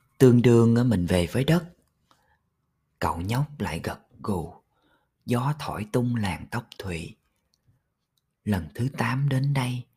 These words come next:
cứ mỗi một lần lên xuống, cuốn sổ tay của Thụy thêm dày lên. Thụy đã quen dần việc lên xuống lăng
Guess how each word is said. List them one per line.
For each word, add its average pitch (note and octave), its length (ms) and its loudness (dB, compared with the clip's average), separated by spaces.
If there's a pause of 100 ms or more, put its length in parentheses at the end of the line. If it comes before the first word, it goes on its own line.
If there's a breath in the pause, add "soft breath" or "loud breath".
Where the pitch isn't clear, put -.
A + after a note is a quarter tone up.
(360)
cứ C#3+ 120 0
mỗi G#2 260 0
một A2 180 -2
lần F#2 280 -4
lên A2 300 -2
xuống, B2+ 360 -4 (400 loud breath)
cuốn - 180 -2
sổ A2+ 260 -2
tay A#2+ 260 -4
của - 120 -6
Thụy - 420 -8
thêm A#2+ 320 -4
dày F2+ 400 -8
lên. A#2 320 -4 (880 soft breath)
Thụy F2 200 -4
đã A2 100 -4
quen B2+ 360 -2
dần F#2 260 0
việc F2 260 -8
lên B2 180 -2
xuống C3 240 -4
lăng C3 280 -2